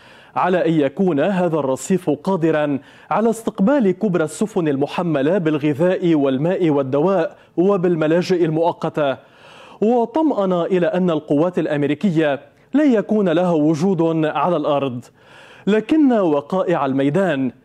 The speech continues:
أثبتت أن ألفي جندي أمريكي حاربوا في غزة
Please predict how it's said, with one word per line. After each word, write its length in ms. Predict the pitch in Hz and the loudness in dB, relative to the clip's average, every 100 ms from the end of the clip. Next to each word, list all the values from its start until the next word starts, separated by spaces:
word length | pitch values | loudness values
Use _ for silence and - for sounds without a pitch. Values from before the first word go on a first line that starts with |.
| _ _ _ | _ _ _
أثبتت 580 | 208 202 156 147 156 - | -4 -2 -4 -2 -4 -2
أن 200 | 180 180 | 0 2
ألفي 640 | 160 156 151 - 147 220 | 2 0 -2 -2 0 2
جندي 560 | 180 156 151 151 175 160 | 2 0 -2 -2 0 0
أمريكي 760 | 151 147 139 139 202 196 165 156 | 0 0 0 0 0 2 0 -2
حاربوا 580 | - - 185 175 151 147 | -6 -4 0 0 0 -2
في 140 | 143 | -2
غزة 460 | 165 160 147 147 | -2 -2 0 0